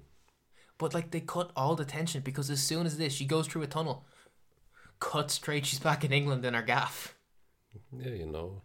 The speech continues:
Speaker 2: the whole film was pretty, like, inconsequential.
Speaker 1: Yeah, like, that's
Speaker 2: I mean,
Speaker 1: what it
Speaker 2: it's, it's not like the Illuminati were gonna control time itself, you know, big whoop.
Speaker 1: Yeah, like, it just feels
Speaker 2: But
Speaker 1: like
Speaker 2: I, but I'm just kidding, like, I, <laughs> if it took itself seriously, that would have been a real downer.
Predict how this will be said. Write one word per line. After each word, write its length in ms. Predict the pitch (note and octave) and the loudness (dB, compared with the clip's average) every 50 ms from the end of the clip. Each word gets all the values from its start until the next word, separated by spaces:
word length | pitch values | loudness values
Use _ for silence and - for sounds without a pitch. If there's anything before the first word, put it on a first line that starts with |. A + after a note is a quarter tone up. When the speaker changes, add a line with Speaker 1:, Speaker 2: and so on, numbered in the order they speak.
| - - - | -14 -10 -8
Speaker 2:
the 80 | - | -6
whole 220 | D2 F#2 F2+ E2+ D#2 | -4 -2 -2 -4 -4
film 360 | - - F2+ E2+ F2 F2 E2+ | -6 -6 -4 -4 -4 -4 -6
was 120 | D#2+ D#2+ | -8 -10
pretty, 300 | - - F#2 E2 E2 D#2+ | -10 -8 -6 -6 -6 -6
like, 320 | D2 D#2 D2+ C#2+ C#2 - - | -6 -8 -8 -8 -10 -12 -10
inconsequential. 1120 | E2+ E2 D#2 D2 - - F2+ E2+ D#2 C#2+ - - - - - D#2+ D#2+ E2+ - - - G2+ F#2 - _ _ _ | -10 -8 -8 -8 -10 -8 -8 -8 -6 -6 -8 -8 -8 -10 -10 -10 -10 -10 -14 -14 -14 -16 -16 -18 _ _ _
Speaker 1:
Yeah, 300 | - C3+ B2 B2 A#2+ A2 | -6 -4 -2 0 0 0
like, 220 | G#2 G#2+ G#2+ G#2+ - | -2 -2 -4 -4 -4
that's 120 | D#3 D#3+ | -2 0
Speaker 2:
I 20 | G2 | 2
mean, 100 | G2+ G2 | 2 2
Speaker 1:
what 80 | F#2+ | 2
it 80 | F#2 - | 0 -2
Speaker 2:
it's, 40 | - G2+ | -2 -4
it's 180 | F#2 - - | -4 -4 -2
not 220 | G2+ G2 F#2+ G2 F2+ | -2 -2 0 0 -2
like 320 | F2 E2 E2 - - - - - | -4 -4 -6 -8 -18 -20 -12 -8
the 120 | F#2+ F2+ | -6 -4
Illuminati 640 | E2+ E2+ F2 F2 F2 E2+ E2 E2 E2+ E2+ E2+ E2+ E2 | -2 -2 -2 -2 -4 -4 -4 -4 -4 -4 -4 -4 -4
were 100 | E2+ E2 | -6 -6
gonna 280 | D#2+ F2 E2+ E2+ E2+ - - - | -4 -4 -4 -4 -4 -6 -8 -12
control 500 | - F#2+ F2 - - - F2 E2+ E2 D#2+ | -12 -10 -10 -6 -2 0 0 0 0 -2
time 460 | - - - E2+ D#2+ E2+ E2+ E2+ E2+ E2+ | -6 -8 -8 -8 -6 -6 -8 -10 -10 -10
itself, 540 | - - - - - E2+ E2+ F2 F2+ F#2+ - - - - - | -6 -4 -2 0 0 0 0 -2 -2 -6 -10 -16 -16 -12 -8
you 80 | F2+ E2+ | -6 -6
know, 100 | D#2+ D#2+ D#2 D#2+ | -6 -6 -6 -6
big 200 | - F2+ E2+ E2+ | -6 -6 -6 -4
whoop. 240 | F#2+ F2 E2+ F#2+ G2 - - - _ _ - - - - - - - | -6 -6 -6 -6 -6 -10 -16 -20 _ _ -20 -20 -20 -20 -20 -12 -8
Speaker 1:
Yeah, 180 | G3+ G#3+ G#3 | -6 -6 -4
like, 160 | E3+ D3+ C#3+ F3 | -4 -4 -6 -6
it 80 | F3+ | -8
just 160 | B3+ B3 - - | -8 -8 -6 -4
feels 200 | F#3+ G3 G3 F3 | -2 0 0 0
Speaker 2:
But 120 | D#3+ C#3+ | 2 2
Speaker 1:
like 140 | C3+ C#3 - | 2 2 2
Speaker 2:
I, 40 | - | 0
but 180 | C3 C3+ C#3 | 0 0 0
I'm 200 | D3+ D#3 D3+ C3+ | 0 0 -2 -2
just 240 | F#2+ D#2 C2+ - - | -4 -4 -6 -8 -8
kidding, 480 | - - - - D#2+ C#2+ C#2 D2+ D2 - | -10 -14 -10 -8 -8 -8 -8 -10 -10 -8
like, 200 | D2+ D2+ D2+ D#2 F2 | -10 -10 -10 -10 -8
I, 680 | F2 F2 - - - - - - - - - - - C3 C3+ - - - - | -8 -8 -10 -10 -14 -16 -10 -10 -8 -4 0 0 0 0 0 -6 -12 -14 -16
<laughs> 240 | - - - - - | -20 -20 -18 -12 -10
if 100 | G2+ G#2 | -6 -6
it 120 | G2+ - | -4 0
took 180 | - C#3 C3+ C3+ | 0 0 0 0
itself 380 | - - - G2 F2 D#2+ D2 | 0 0 0 0 0 0 -2
seriously, 600 | - - - E2+ F2 F2+ E2+ D#2+ - - - E2+ D#2+ | -2 -2 -2 -2 -2 -2 -2 -2 -4 -4 -4 -4 -4
that 120 | E2+ F2 | -4 -4
would 100 | - - | -4 -4
have 100 | D#2+ E2 | -4 -6
been 120 | D#2+ D#2 | -4 -4
a 20 | D#2 | -4
real 200 | D#2+ D#2+ D#2 D#2 | -4 -4 -4 -6
downer. 500 | D#2 D#2+ E2 D#2+ D#2+ D#2+ D#2+ E2 E2 | -6 -6 -6 -6 -6 -8 -10 -12 -14